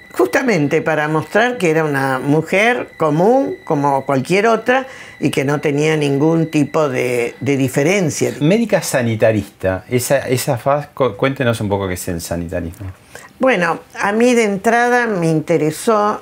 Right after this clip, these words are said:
Speaker 1: no, eh, la atención directa de los pacientes, sino ver el problema de
Speaker 2: Social.
Speaker 1: social y desde los conjuntos,
Speaker 2: Ujú.
Speaker 1: porque la salud pública lo que atiende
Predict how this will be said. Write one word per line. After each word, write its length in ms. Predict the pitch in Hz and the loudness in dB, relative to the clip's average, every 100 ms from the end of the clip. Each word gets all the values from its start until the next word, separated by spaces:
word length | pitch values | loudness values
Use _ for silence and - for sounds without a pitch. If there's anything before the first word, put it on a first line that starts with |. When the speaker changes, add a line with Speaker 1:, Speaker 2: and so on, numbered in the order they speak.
| - | -4
Speaker 1:
no, 720 | 170 175 190 202 208 214 - - | -2 2 2 2 2 0 -2 -2
eh, 520 | 151 135 135 131 - | 0 0 -2 -4 -4
la 160 | 143 143 | 0 0
atención 600 | 139 143 143 - 170 165 | 0 -2 -4 0 2 4
directa 600 | 151 156 220 220 - 147 | 2 2 0 -2 -4 -2
de 100 | 127 | -2
los 140 | 127 | -4
pacientes, 840 | - 165 - 214 202 190 233 226 - | -4 -6 0 0 2 0 0 -2 -6
sino 360 | - 147 147 151 | -6 -2 0 2
ver 420 | 160 175 185 - | 4 2 0 -2
el 180 | 160 131 | -4 -2
problema 800 | - 147 143 156 165 170 170 - | -2 0 2 2 2 0 -2 -4
de 180 | 131 143 | -4 0
Speaker 2:
Social. 480 | 151 143 120 95 82 - | 0 0 0 0 -2 -10
Speaker 1:
social 880 | - - 202 - 247 262 302 302 - | -8 -2 -2 2 2 4 2 -2 -2
y 140 | 180 165 | -2 2
desde 440 | 190 202 190 202 | 2 2 2 2
los 180 | 165 160 | 2 0
conjuntos, 920 | 175 160 - 190 143 127 120 123 123 | 0 0 2 0 0 0 -2 -4 -4
Speaker 2:
Ujú. 120 | - - | -10 -2
Speaker 1:
porque 560 | 143 - 151 143 143 151 | -2 0 0 0 0 0
la 160 | 160 | -2
salud 320 | 160 185 220 | 0 0 2
pública 540 | 214 269 254 240 - 151 | 2 2 2 0 0 0
lo 160 | 147 | 0
que 100 | 143 | 0
atiende 640 | 165 - 233 208 208 240 | -2 2 2 2 4 2